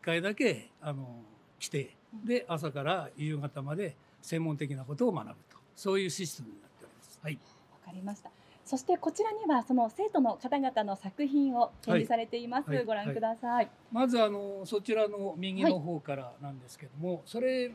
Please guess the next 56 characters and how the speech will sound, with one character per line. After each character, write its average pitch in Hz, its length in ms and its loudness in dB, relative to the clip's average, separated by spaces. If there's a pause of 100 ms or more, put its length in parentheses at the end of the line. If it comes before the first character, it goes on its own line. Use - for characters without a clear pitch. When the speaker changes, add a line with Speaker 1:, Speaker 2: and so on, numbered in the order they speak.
Speaker 1:
皆 226 260 -2
さ 196 120 0
ん 151 100 -2
も 156 60 -2
ご 147 160 -4
承 160 200 -6
知 160 140 -10
の 156 100 -8
よ 131 60 -14 (300)
う 165 40 -8
に 151 60 -10 (160)
障 220 340 2
子 202 120 0
で 185 100 2
す - 100 -8
ね。 147 180 -10 (680)
こ 233 100 4
ち 262 100 2
ら 262 120 6
も 254 120 4
障 175 240 0
子 165 120 -4
の 165 100 -2
し-、 - 160 -12 (320)
あ 160 100 -4
の、 139 120 -10
種 151 180 -8
類、 123 100 -8 (140)
こ 185 60 0
れ 196 100 4
も 202 100 2
障 127 300 -6
子 - 120 -20
で - 120 -20
す。 - 200 -18 (140)
Speaker 2:
は 190 180 -12
い。 - 60 -10
Speaker 1:
こ 262 100 2
れ 294 80 2
は、 294 160 6
あ - 20 0
の、 269 460 0
二 226 200 4
年 330 240 6
生 143 480 0 (260)
が 190 300 0
作 - 260 -2
っ 165 40 -6 (180)
た、 160 280 0 (120)
あ 151 60 -14
の、 147 220 -10
生 175 440 -2
徒 143 160 -8
の 196 120 0
作 - 300 -8
品 - 220 -10